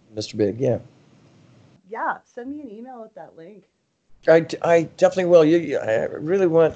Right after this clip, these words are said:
Speaker 1: your, your, uh, your listeners to check it out and to know, um,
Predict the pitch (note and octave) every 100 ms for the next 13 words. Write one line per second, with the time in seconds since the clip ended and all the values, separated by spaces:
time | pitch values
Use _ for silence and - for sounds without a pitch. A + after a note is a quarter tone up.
0 | - - G2 A#2+ - - _ A#2+ C#3 C#3+
1 | C3+ C3 B2+ - - - _ _ - C3+
2 | C3+ D3+ B2+ A#2 A#2 - A#2+ A#2 - B2+
3 | B2 B2 A2+ G#2 - G#2+ - A#2+ A#2+ B2+
4 | B2 A#2+ A#2 - _ _ _ _ _ _
5 | _ - B2+ A#2 A2+ G#2 G2+ F#2+ F#2+